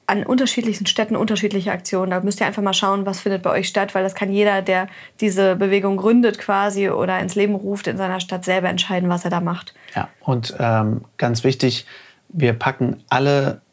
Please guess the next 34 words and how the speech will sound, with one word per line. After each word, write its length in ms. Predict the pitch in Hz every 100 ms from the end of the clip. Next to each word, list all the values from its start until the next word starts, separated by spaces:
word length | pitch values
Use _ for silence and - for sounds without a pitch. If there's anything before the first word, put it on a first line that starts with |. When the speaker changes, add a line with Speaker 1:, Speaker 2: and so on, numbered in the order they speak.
| -
Speaker 2:
Organisationen, 800 | 127 123 117 117 - 123 127 120
die 160 | 117
wir 100 | 117
hier 460 | 110 113 117 107 - -
vorstellen, 600 | 123 123 120 117 113 113 - - - -
in 120 | 110
eine 120 | 107
Liste 500 | 113 151 - 143 139
und 420 | - 120 120 - -
ihr 160 | 139 113
bekommt 380 | 113 117 110 113
die 60 |
Liste 480 | 107 101 - 107 107
ganz 240 | 110 107 -
einfach 360 | 110 104 107
in 100 | 107
den 120 | 104
Shownotes 840 | 107 - 107 107 101 104 - - -
zum 200 | - 104
Nachlesen, 800 | 95 104 107 - 110 107 113 117 - - - _ _
damit 400 | 107 104 107 -
ihr 400 | 120 107 101 101 -
noch 180 | 117 110
mal 120 | 107
ganz 200 | 107 104
in 100 | 113
Ruhe 160 | 113 110
schauen 260 | 104 104
könnt, 380 | 110 104 104 - -
wo 600 | 135 117 117 117 123 123
ihr 360 | 123 110 107
euch 360 | - 110 113 -
informieren 460 | 113 110 110 95 90
möchtet. 360 | 101 - -